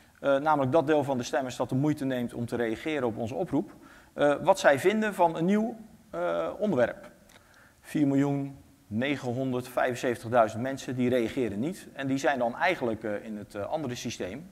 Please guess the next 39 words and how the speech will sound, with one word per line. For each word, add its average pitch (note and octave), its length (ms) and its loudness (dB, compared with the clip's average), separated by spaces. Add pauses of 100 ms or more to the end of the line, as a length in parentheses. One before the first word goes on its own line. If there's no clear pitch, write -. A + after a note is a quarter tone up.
tellen B2 220 -2
die A2 120 -2
niet A#2 120 -2
mee. B2+ 260 -2 (360)
Wij C3+ 140 0
kijken G#3 340 2
naar B2 180 0
het, A#2 180 -6
eh, A2+ 60 -2
D G2 100 -4
N B2 260 0
A C#3+ 180 0
van C3 120 -6
degenen A2+ 320 -4
die F#2+ 80 -6
wel C#3+ 160 6
gestemd E3 360 -6
hebben. F3+ 220 -6 (140)
En D3+ 100 2
we D#3 60 -6
gaan, G3 160 6
vervolgens F#3 340 0
gaan F#3 140 2
we E3 60 0
die D#3+ 100 2
vergelijken F3 400 2
met D#3+ 120 -4
alle G3 180 4
mensen E3 280 -2
die D#3 100 0
niet A3 160 2
gestemd C3+ 360 -2
hebben. C3+ 280 -2 (420)
En F#3+ 120 -2
we F#3 60 0
zoeken G#3+ 240 2
gewoon D3+ 260 8
naar C3 140 4
de, A#2 240 2